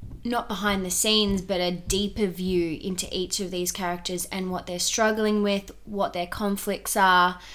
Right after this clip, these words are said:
what their psyches are, their motivations behind the decisions that they're doing.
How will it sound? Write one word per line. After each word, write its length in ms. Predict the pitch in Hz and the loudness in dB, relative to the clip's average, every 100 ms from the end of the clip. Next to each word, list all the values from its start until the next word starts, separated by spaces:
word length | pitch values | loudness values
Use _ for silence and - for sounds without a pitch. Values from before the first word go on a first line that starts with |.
| - - - | -18 -20 -6
what 260 | 208 214 202 | 4 4 4
their 180 | 190 185 | 2 2
psyches 760 | - 214 196 202 - 202 - | 2 6 6 6 0 -2 2
are, 280 | 190 190 190 | 6 6 4
their 180 | 185 180 | 2 0
motivations 1000 | 185 180 180 165 175 180 - 202 190 185 | 0 0 -2 0 2 2 2 2 0 -4
behind 460 | 202 175 180 180 | -6 -2 0 0
the 80 | 175 | -2
decisions 600 | 180 180 180 170 180 170 | -4 -4 -2 -2 -2 -4
that 180 | 170 - | -6 -6
they're 160 | 180 170 | -6 -6
doing. 720 | - 175 165 143 101 64 | -6 -4 -4 -6 -8 -10